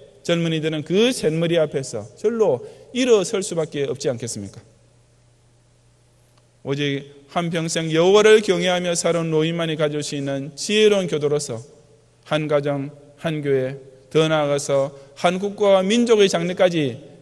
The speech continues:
바른 길로 이끌어가는 성도들이 되시기를 바랍니다. 성도 여러분, 비록 같이 늙어가고 같이 노인이 되고 있었지만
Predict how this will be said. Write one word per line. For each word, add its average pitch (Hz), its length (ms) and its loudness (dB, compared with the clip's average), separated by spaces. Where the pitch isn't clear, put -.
바른 165 280 2
길로 160 320 0
이끌어가는 156 680 -2
성도들이 135 640 -4
되시기를 123 580 -6
바랍니다. 104 580 -10
성도 147 300 0
여러분, 131 420 0
비록 160 220 0
같이 175 300 -2
늙어가고 165 640 0
같이 170 440 -2
노인이 160 320 -2
되고 160 200 -4
있었지만 156 560 -8